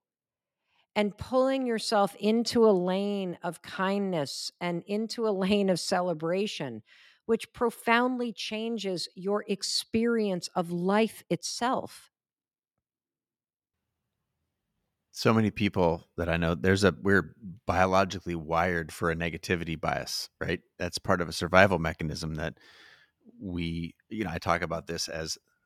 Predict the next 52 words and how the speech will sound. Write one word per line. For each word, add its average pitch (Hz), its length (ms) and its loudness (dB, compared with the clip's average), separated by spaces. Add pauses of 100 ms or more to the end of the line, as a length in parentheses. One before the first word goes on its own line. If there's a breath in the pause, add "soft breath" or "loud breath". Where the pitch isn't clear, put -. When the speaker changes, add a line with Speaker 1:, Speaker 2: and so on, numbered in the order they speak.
(320)
Speaker 2:
the 110 380 2
brain 90 480 -4
rather 82 300 -4
than 85 180 -4
your 104 220 4
brain 85 260 -2
because 92 260 -2
it's 95 160 -8
an 139 100 -2
organ. 87 380 -2
Its 92 160 -4
job 90 300 0
is 110 120 -4
to - 80 -8
keep 92 220 -8
you 110 120 0
alive, 90 420 4
not 95 160 4
happy. 98 480 2 (600 soft breath)
And 104 180 4
turns 131 280 4
out 107 260 8
we've 104 140 -4
done 110 120 2
a 98 60 2
pretty 101 240 -2
good 90 160 -4
job 90 240 4
with 82 80 -6
that 82 140 -4
whole 87 200 2
alive 85 340 4
thing, 85 280 -6
'cause 82 160 -6
people 80 320 -8
are 80 80 -6
living 80 300 -6
to 80 80 -10
be 78 240 -4
eighty-something 80 580 -6
years 78 180 -12
old. 123 220 0
There's 82 160 -4
seven 71 220 -6
and 78 60 -14
a - 20 -12
half 78 160 -14
billion 76 180 -6
people 78 280 -12
on 73 100 -10
the 76 40 -16
planet. 120 440 0